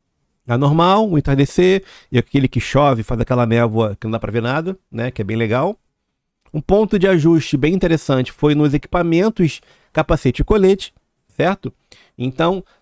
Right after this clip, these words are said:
todo o capacete e colete teve um aumento de sete ponto cinco por cento na, é, na durabilidade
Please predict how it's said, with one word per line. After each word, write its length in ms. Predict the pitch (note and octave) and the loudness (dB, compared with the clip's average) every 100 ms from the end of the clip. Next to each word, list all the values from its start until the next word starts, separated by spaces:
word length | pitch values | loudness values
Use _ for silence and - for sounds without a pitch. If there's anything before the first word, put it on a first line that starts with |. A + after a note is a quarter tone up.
| _ _ | _ _
todo 300 | G#3+ B3 G#3 | 2 4 2
o 40 | G3 | 0
capacete 560 | F3+ E3 D#3 C#3+ - | 0 0 -2 -2 -2
e 40 | - | 0
colete 440 | D#3+ E3+ F#3 F3 | 2 4 2 -4
teve 320 | - D3 C3+ | -2 -2 0
um 80 | D#3+ | 0
aumento 440 | G3+ D3+ D#3+ D#3+ | 0 0 -2 -4
de 100 | C#3+ | -8
sete 460 | - - G3 G#3 - | -8 -2 0 0 -2
ponto 240 | F3+ F#3 | -2 -2
cinco 240 | - E3+ - | -2 -6 -4
por 220 | E3 - | -6 -6
cento 520 | - C3+ D#3 E3+ G3+ - - - _ _ | -4 -2 -2 0 -2 -2 -14 -20 _ _
na, 240 | B2 D3+ - _ | -4 -4 -4 _
é, 800 | A#2 B2 B2 B2 A#2+ A2+ A2 A2 - | -4 -2 0 -2 -2 -2 -4 -6 -6
na 180 | A#2+ | -4
durabilidade 800 | C3 G3 F#3+ F#3+ E3 D#3 E3 D#3 | 0 0 0 0 0 0 0 -2